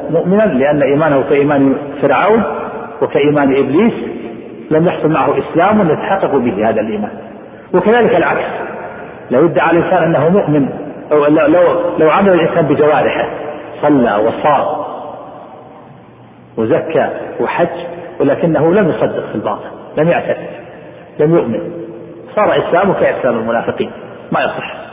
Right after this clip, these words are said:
لأن هذا الإسلام الظاهر، كن مستسلم ومنقاد في الظاهر، لا بد فيه من إيمان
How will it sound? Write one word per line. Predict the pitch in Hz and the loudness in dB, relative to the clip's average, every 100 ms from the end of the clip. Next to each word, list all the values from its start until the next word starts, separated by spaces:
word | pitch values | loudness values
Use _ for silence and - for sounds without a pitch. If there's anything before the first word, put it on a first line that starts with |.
| - - - - - - - - - - - | -18 -20 -20 -20 -20 -20 -20 -20 -20 -20 -4
لأن | 123 147 151 | 2 4 2
هذا | 139 208 | 2 2
الإسلام | 202 170 - 160 151 151 - 151 | 4 2 2 2 4 2 -2 -2
الظاهر، | 127 123 160 131 185 - - - - - - - - | 0 2 2 2 2 0 -6 -8 -12 -14 -14 -16 0
كن | 147 | 2
مستسلم | 143 135 - 165 175 160 135 | 4 2 0 0 4 4 4
ومنقاد | 131 135 160 147 | 4 2 2 0
في | 143 | 0
الظاهر، | 131 165 185 208 - - - | 0 2 2 0 -2 -8 -2
لا | 175 220 | 2 4
بد | 226 180 | 4 4
فيه | - | 4
من | 185 208 202 | 4 4 4
إيمان | 202 208 208 247 262 220 - | 2 4 4 4 4 2 0